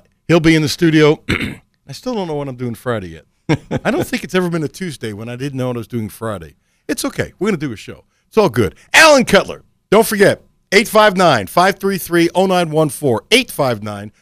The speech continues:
five three three, oh nine one four. Blue Lotus Health. Acupuncture. Ramon is spectacular. Blue Lotus Health. About five minutes from the studio. Um, the dude is ridiculously smart. And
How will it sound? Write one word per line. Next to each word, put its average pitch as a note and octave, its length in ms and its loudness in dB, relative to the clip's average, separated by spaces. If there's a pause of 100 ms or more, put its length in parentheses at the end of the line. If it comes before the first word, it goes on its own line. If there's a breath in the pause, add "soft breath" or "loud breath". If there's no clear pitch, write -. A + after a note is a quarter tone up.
five A#3 320 4
three C3+ 220 -6
three, A#2 340 -8 (260)
oh B3 120 8
nine D#3 260 4
one D3+ 160 4
four. C#3+ 340 4
Blue G3 480 0 (200 soft breath)
Lotus E3+ 360 4
Health. B2+ 260 2 (100)
Acupuncture. F#3 880 2 (380)
Ramon E3+ 340 4
is C3+ 140 0
spectacular. - 1200 -4
Blue E3 260 0
Lotus F3 340 0
Health. D3 260 2 (380)
About C3+ 140 -2
five F3+ 320 4
minutes F3+ 220 0
from F3 80 -2
the E3 60 2
studio. B2+ 520 2 (540)
Um, A2 360 0 (140)
the B2+ 120 -2
dude E3+ 300 4
is B2+ 200 4 (160)
ridiculously D3 680 0
smart. B2+ 460 0 (360)
And A#2 560 0